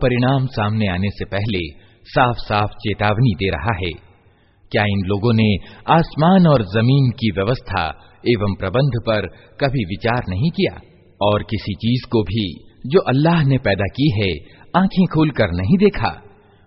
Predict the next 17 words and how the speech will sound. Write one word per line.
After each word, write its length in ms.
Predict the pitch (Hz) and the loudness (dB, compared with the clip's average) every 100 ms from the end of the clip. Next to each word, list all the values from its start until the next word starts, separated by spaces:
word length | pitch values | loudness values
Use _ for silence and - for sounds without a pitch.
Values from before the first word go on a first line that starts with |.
| - | -6
और 180 | 92 107 - | -4 -2 -2
क्या 120 | 95 | -4
ये 280 | 80 107 135 | -2 -2 0
भी 320 | 123 120 117 | 2 0 0
इन्होंने 300 | 117 104 110 | -2 0 0
नहीं 300 | 101 92 127 113 | 0 0 0 0
सोचा 360 | 110 - 104 85 - - - - | -4 0 0 -2 -6 -20 -16 -2
कि 60 | 202 | 0
शायद 400 | - 180 202 156 | 2 2 4 4
इनकी 320 | 147 131 127 | 0 2 -2
जिंदगी 440 | 101 113 107 113 | 0 0 0 0
की 160 | 104 110 | -2 0
मोहलत 360 | 95 98 104 98 | 0 0 -2 -4
पूरी 340 | - 101 101 | -6 -8 -6
होने 300 | 78 104 107 | -4 -2 -2
का 140 | 90 82 | -2 -6
समय 420 | - 107 113 | -6 -2 -2